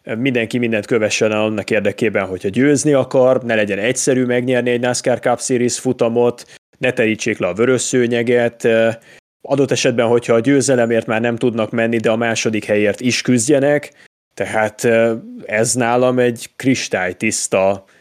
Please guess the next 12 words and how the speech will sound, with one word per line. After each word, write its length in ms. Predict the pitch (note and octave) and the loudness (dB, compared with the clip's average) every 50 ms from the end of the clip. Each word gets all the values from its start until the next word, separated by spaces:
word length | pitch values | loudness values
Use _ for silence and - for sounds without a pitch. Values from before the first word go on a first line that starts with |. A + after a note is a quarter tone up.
| _ _ _ _ - A2 | _ _ _ _ -10 -2
versenymanőver 1300 | A#2 A2+ G#2 G2+ - - - G#2 F#2+ F#2+ G2 G2 G2+ - G#2 G#2 G#2 G#2 G2+ G2 F#2+ G2 F#2 F#2 F2+ F#2 | 0 0 0 0 -2 -2 -2 -2 -2 -2 -4 -8 -10 -6 -2 -2 -2 0 0 0 0 0 0 0 0 2
volt. 320 | A2 D3 F#3 G#3 G3+ - - - - - _ _ | 2 2 2 2 0 -4 -18 -20 -20 -20 _ _
Inkább 380 | - D3 C3+ F3 F3 F3+ - - _ _ _ _ _ _ _ _ | -6 -2 0 2 0 0 -2 -12 _ _ _ _ _ _ _ _
az 240 | - G#3 B3+ C4 C#4+ | 0 0 2 2 4
lenne 200 | E4+ B3 F3 D3+ | 2 2 4 2
az 120 | C3 A2 | 2 4
érdekes 460 | D3 D#3 D3+ C#3+ B2+ - B2 A2 - | 2 2 2 2 2 0 0 -2 -2
kérdés, 640 | - B2+ A2+ A2+ A2+ A#2+ C3+ D#3 F3 - - - - _ - - _ _ _ _ _ | 0 0 0 2 2 2 2 2 0 -2 -4 -8 -12 _ -20 -20 _ _ _ _ _
hogy 540 | - A2+ A#2 A#2+ B2 B2 A2+ B2 A2 - _ _ _ _ _ _ _ _ _ C#3 G2+ | 0 2 4 4 4 4 2 0 -4 -6 _ _ _ _ _ _ _ _ _ -4 0
William 440 | C3+ G3 B3+ B3+ C4 D3+ A2+ G#2+ G2 | 0 0 2 0 0 -2 -2 -2 -2
Byron 580 | A2 A2+ A2+ A2+ A2 A2 G#2+ G#2+ G#2+ G#2+ G#2 F#2 - _ _ _ _ _ - | -2 0 2 2 2 2 2 2 0 -2 -4 -8 -12 _ _ _ _ _ -4
helyében 800 | - A2+ A2+ A2+ G#2+ A2+ A#2 A#2 A2 G2+ C3+ C#3+ D3 D#3 D#3+ | -2 0 0 2 2 2 2 2 2 2 2 2 2 0 -2